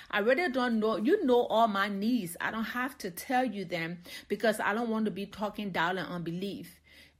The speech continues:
Look, if you need a problem, you gotta come to the Father. He said, "Ask." You better put your request down on a piece of paper or spell it out to the Lord. "Lord, I need this.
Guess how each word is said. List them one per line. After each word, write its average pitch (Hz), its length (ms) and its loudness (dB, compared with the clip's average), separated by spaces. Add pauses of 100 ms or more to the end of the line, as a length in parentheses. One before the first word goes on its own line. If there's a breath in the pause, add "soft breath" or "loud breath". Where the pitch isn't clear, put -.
(120)
Look, 226 400 2 (180)
if 247 220 2
you 320 280 4
need 277 200 4
a 208 60 0
problem, 190 680 0
you 269 120 0
gotta 247 220 4
come 226 300 -4
to 226 100 -4
the 180 80 -4
Father. 214 540 0
He 254 180 -2
said, 196 340 -4
"Ask." - 540 -2 (680 soft breath)
You 214 120 -2
better 240 320 6
put - 360 -4
your 285 120 2
request 247 520 -2
down 226 300 0
on 233 160 -4
a 220 40 -4
piece 247 280 -6
of 226 80 -4
paper 262 560 4 (400 loud breath)
or 233 420 8
spell 202 380 0
it - 80 2
out 220 300 2
to 254 100 -4
the 240 100 -4
Lord. 285 380 -2 (880 soft breath)
"Lord, 202 420 4
I 214 140 2
need 214 340 -2
this. 277 360 -2